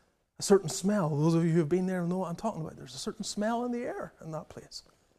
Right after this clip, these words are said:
And sounds and sights.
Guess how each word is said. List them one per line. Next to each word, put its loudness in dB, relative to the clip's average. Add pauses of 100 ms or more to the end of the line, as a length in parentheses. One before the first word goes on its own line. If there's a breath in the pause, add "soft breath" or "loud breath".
(2000)
And -12
sounds 0
and -10
sights. -6